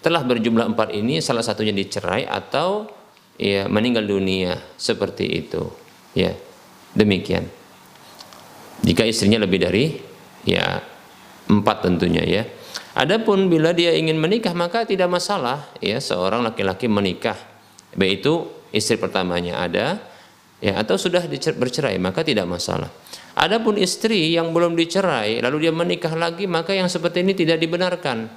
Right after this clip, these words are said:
Maka saya condong kalau memanglah sudah memang berpisah dengan istri sebelumnya, namun belum ada ungkapan cerai yang di-, diberlakukan, maka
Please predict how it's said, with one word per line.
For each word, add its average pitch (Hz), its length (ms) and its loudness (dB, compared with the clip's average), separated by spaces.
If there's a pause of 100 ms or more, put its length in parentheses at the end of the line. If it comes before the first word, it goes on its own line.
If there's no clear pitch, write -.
(800)
Maka 185 640 0
saya 165 320 0
condong 165 480 0
kalau 151 240 0
memanglah 147 720 0
sudah 131 480 2
memang 120 240 2
berpisah 120 480 0
dengan 107 400 0
istri 135 240 0
sebelumnya, 104 880 0 (720)
namun 143 240 2
belum 135 240 2
ada 143 560 -2
ungkapan 123 480 0
cerai 113 480 0
yang 101 240 -4
di-, 156 480 -2 (720)
diberlakukan, 104 1200 0
maka 190 480 -2